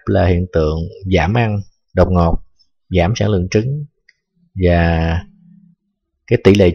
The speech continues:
chết cao trong năm đến mười ngày đầu. Thường là thân nhiệt nó cỡ khoảng bốn mươi mốt đến bốn mươi ba độ. Còn đối với thể mãn ở trên gà lớn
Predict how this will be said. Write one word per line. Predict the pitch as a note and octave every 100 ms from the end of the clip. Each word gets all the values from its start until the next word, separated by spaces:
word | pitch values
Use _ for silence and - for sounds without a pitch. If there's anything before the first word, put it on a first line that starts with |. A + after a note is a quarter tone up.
| -
chết | A#2+ D3 - _ _ _ _ _ _ _ _ _ _
cao | G#2+ G#2+ G#2 G2+
trong | G2+ G2
năm | A2 G#2+
đến | G#2+ B2
mười | G#2+ F2
ngày | F2 E2
đầu. | E2 D#2+ E2+ - - _ _ _ _ -
Thường | F#2+ F#2
là | F#2
thân | G#2+ G#2+
nhiệt | G#2 F#2 E2
nó | A2+ A#2
cỡ | G2
khoảng | G2 F#2 E2+ A2
bốn | A#2+
mươi | B2
mốt | B2+ C#3
đến | B2
bốn | A#2+ B2+
mươi | A#2+
ba | G2+ G2
độ. | E2 D#2 F2 - _ _ _ _ _ _ _ _ _ _ _ _ _ _ -
Còn | F#2
đối | G2+
với | A#2
thể | C3 G2+
mãn | A2+ G2 C#2+ F#2+
ở | B2
trên | A#2 A2
gà | G2 E2+
lớn | F2+ G#2+ C3